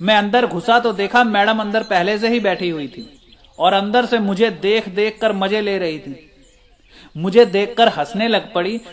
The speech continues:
और बोली, "आधे घंटे से देख रही हूं, धूप में खड़े खड़े क्या कर रहे थे?" <laughs> मैंने हाँ में सिर हिलाया और कहा, "कोई बात नहीं बेटा,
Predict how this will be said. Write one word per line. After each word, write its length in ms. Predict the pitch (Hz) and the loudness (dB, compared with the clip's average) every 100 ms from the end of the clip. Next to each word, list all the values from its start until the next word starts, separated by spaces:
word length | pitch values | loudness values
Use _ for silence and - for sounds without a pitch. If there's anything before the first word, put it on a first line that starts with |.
| 202 | -4
और 120 | 208 | -2
बोली, 380 | 185 180 196 277 185 202 277 | 0 -2 -2 -6 -8 -16 -4
"आधे 340 | 165 180 294 | -2 -2 -2
घंटे 340 | 233 233 233 240 | 0 0 0 0
से 140 | 247 | -2
देख 260 | 180 180 202 | -2 -4 -2
रही 180 | 214 | 0
हूं, 180 | 233 294 | 2 0
धूप 380 | 165 165 233 233 | -2 -4 -4 -4
में 200 | 277 277 | -4 -4
खड़े 240 | - 240 | -4 -2
खड़े 260 | 254 254 294 | -2 -4 -4
क्या 240 | 294 262 | -4 -4
कर 180 | 285 311 | -2 0
रहे 220 | 302 302 | 0 0
थे?" 240 | 285 269 - - 262 - 339 - | -2 -6 -10 -16 -20 -20 -16 -10
<laughs> 300 | 147 - 339 - _ - - - - - _ - | -10 -10 -16 -16 _ -20 -20 -20 -20 -20 _ -12
मैंने 360 | 156 190 220 | -2 0 0
हाँ 280 | 214 180 208 | 0 2 2
में 160 | 220 202 | 2 -2
सिर 180 | 190 185 | -2 0
हिलाया 400 | 175 170 180 185 | 2 6 6 6
और 140 | 170 | 4
कहा, 220 | 160 175 | 0 0
"कोई 380 | 175 160 175 190 | 0 -4 -4 -2
बात 280 | 165 160 156 | 2 0 0
नहीं 180 | 156 151 | -8 -8
बेटा, 340 | 139 131 156 | -10 -8 -10